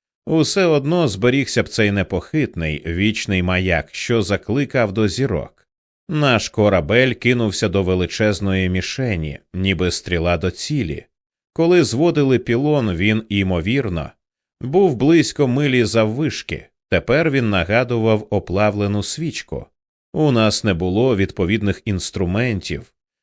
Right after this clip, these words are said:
і ми цілий тиждень пробивалися крізь переплавлений камінь. Ми астрономи, а не археологи, але вміємо імпровізувати. Початкова мета експедиції була забута.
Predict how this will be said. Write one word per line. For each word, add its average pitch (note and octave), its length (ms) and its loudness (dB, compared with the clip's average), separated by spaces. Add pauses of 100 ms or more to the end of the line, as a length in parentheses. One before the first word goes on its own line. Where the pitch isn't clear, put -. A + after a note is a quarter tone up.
(160)
і E3 140 2
ми F3 160 2
цілий D3+ 400 4
тиждень C#3+ 480 2
пробивалися G#2 920 2
крізь G#2+ 360 -2
переплавлений F#2 960 0
камінь. F2+ 580 -6 (480)
Ми D#3 380 0 (100)
астрономи, C3 960 0
а G2+ 180 0
не G2 180 -2
археологи, F#2+ 1000 -2
але G2 360 0
вміємо A2 580 -2
імпровізувати. A2 1160 -4 (440)
Початкова B2 880 2
мета G2+ 460 2
експедиції G2 880 -2
була F2+ 360 2
забута. F#2+ 720 -2